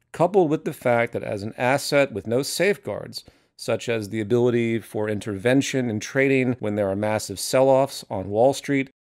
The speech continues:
these factors coalesce into the conclusion that Bitcoin and crypto in general will likely have very high volatility for many, many years to come, wasting enormous amounts of energy,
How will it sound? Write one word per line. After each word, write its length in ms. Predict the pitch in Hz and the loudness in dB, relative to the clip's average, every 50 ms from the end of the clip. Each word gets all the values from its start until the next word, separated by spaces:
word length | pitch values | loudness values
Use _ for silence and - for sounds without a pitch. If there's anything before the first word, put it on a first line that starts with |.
| _ _ _ | _ _ _
these 220 | 127 131 151 - | -2 -2 -2 -2
factors 460 | - - 147 139 143 139 - 127 107 | 2 4 4 4 4 2 -2 -4 -4
coalesce 640 | - - - 190 175 180 170 135 120 120 123 120 - | -4 -2 0 2 2 4 4 6 4 4 4 0 -4
into 220 | - 104 107 107 101 | -8 -8 -8 -6 -6
the 100 | 101 95 | -8 -6
conclusion 600 | - 104 - - - 165 160 151 131 156 131 117 | -6 -8 -8 -2 0 2 2 2 2 2 0 2
that 180 | 104 98 95 92 | 0 -2 -2 0
Bitcoin 540 | 110 135 135 - - - 139 135 135 135 | 0 0 0 0 -6 -2 -2 0 0 0
and 120 | 131 120 104 | -2 -2 -4
crypto 460 | - - 151 160 - - 147 135 139 | -2 -4 -4 -4 -2 -4 -2 -2 0
in 240 | 127 123 104 101 92 | -2 -2 -4 -6 -6
general 560 | 92 95 123 143 156 127 87 - - - 113 _ _ _ _ _ _ _ - | -2 0 0 2 2 0 -4 -6 -10 -14 -16 _ _ _ _ _ _ _ -4
will 120 | 110 110 | -2 2
likely 340 | 110 120 131 127 - 131 117 | 4 4 2 4 2 0 0
have 200 | 104 113 110 95 | 0 -2 -4 -4
very 300 | 95 95 117 127 139 139 | 0 2 4 4 4 2
high 220 | 113 123 127 127 | 0 0 0 0
volatility 760 | 113 98 107 107 107 104 101 - 120 110 104 101 95 95 92 92 _ _ _ _ | 2 2 2 2 2 0 -2 -4 -4 -2 0 0 0 -2 -4 -6 _ _ _ _
for 140 | _ - 107 | _ -8 -6
many, 320 | 101 101 104 107 110 110 | -4 -2 -2 -2 -2 -2
many 240 | 107 104 101 98 98 | -2 -2 -2 -2 -2
years 320 | 95 92 92 92 92 87 - | -4 -4 -4 -4 -6 -6 -10
to 80 | - | -16
come, 420 | - - - 127 110 87 80 - - _ _ _ _ _ _ _ _ | -18 -6 -4 -4 -4 -4 -6 -12 -18 _ _ _ _ _ _ _ _
wasting 440 | - 104 107 117 - - - 120 104 | -4 -2 -2 -2 -4 -2 -4 -2 -2
enormous 440 | 98 98 110 117 131 151 160 - - | 0 0 2 2 4 2 2 0 0
amounts 300 | 151 143 139 143 139 143 | 0 2 2 2 0 -2
of 140 | 135 - | -4 -4
energy, 480 | 139 123 113 117 117 104 120 127 143 143 | -4 -4 -4 -4 -4 -2 -4 -4 -6 -8